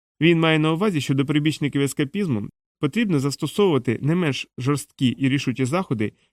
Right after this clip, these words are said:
ніж до О З Т. І кожен, хто насмілиться будувати іще один Ноїв ковчег, має отримати ракету в корму. Надто жорстоко, як на мене. Аж ніяк.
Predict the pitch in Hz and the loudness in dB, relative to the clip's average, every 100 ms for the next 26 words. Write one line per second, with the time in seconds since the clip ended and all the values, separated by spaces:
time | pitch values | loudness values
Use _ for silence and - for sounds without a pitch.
0 | - 180 165 160 156 151 180 - - _ | -2 0 2 0 0 -2 -2 -6 -12 _
1 | _ _ _ - 147 185 175 160 - 151 | _ _ _ -2 0 4 4 2 2 0
2 | 156 - 151 131 - 120 - _ _ - | 0 0 0 0 0 -4 -4 _ _ -2
3 | 151 165 156 131 135 - 151 - 165 139 | 2 4 4 2 0 -6 -6 -2 2 4
4 | 127 147 147 127 151 139 - 214 - _ | 4 2 2 2 -2 -4 -2 -2 -4 _
5 | _ 196 226 147 170 180 147 143 202 185 | _ 0 4 4 2 2 2 2 0 0
6 | 135 139 120 123 104 98 101 _ _ _ | -2 -2 -4 -2 -2 -4 -10 _ _ _
7 | _ _ _ 110 107 117 113 110 113 - | _ _ _ 0 0 -2 -4 0 -2 -2
8 | 165 - 101 104 95 95 92 - _ _ | -6 -4 -4 -4 -6 -6 -10 -14 _ _
9 | _ _ 247 254 220 127 104 | _ _ -2 0 4 2 2